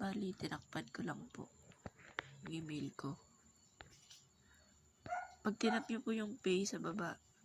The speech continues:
mapupunta na po kayo dito sa inyong GCash. Ayan, four hundred fifty-one point seven.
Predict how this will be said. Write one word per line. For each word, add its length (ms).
mapupunta 540
na 100
po 80
kayo 320
dito 80
sa 160
inyong 320
GCash. 720
Ayan, 320
four 180
hundred 400
fifty-one 560
point 240
seven. 540